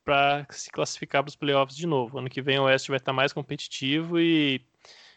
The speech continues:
não sei, eu não vejo esse time disputando o mando de quadra como teve nos dois anos anteriores, por exemplo, né, que o, o Blazers terminou em terceiro durante dois anos consecutivos. Eu acho que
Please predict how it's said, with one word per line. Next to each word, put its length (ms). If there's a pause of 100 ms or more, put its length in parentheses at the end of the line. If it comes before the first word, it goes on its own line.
(120)
não 100
sei, 300
eu 60
não 100
vejo 200
esse 180
time 320
disputando 560
o 40
mando 240
de 120
quadra 420
como 220
teve 280
nos 120
dois 240
anos 180
anteriores, 500
por 160
exemplo, 400
né, 140
que 140
o, 340
o 60
Blazers 340
terminou 320
em 60
terceiro 560
durante 340
dois 220
anos 160
consecutivos. 680
Eu 140
acho 240
que 260